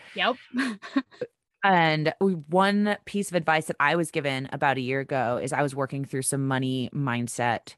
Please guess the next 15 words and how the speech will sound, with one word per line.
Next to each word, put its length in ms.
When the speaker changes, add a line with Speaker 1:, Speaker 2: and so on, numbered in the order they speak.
Speaker 2:
um, 460
issues 320
around 480
being 200
an 160
artist, 520
about 200
being 220
a 60
creative, 640
because 340
there's 200
the 100
starving 500
artist, 680